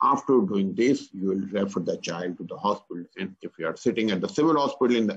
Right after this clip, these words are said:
emergency room at the O P D, you will manage the child in the emergency room,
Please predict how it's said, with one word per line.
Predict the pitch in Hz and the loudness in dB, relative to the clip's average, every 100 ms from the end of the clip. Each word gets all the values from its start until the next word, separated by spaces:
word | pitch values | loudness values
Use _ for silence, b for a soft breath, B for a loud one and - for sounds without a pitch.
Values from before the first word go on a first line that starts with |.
| 131 | 2
emergency | 143 131 127 131 | 2 4 2 4
room | 123 117 | 4 4
at | 110 | 2
the | 101 | 2
O | 123 | 2
P | 131 | 2
D, | 113 113 - B B B _ _ - | 0 0 -4 B B B _ _ -4
you | 107 117 | 2 4
will | 110 | 4
manage | 98 104 117 120 | 4 2 2 2
the | 123 120 | 0 0
child | 127 117 | 0 2
in | 117 | 2
the | 117 | 2
emergency | 113 107 113 113 123 | 0 0 -2 0 2
room, | 113 113 110 | 4 4 0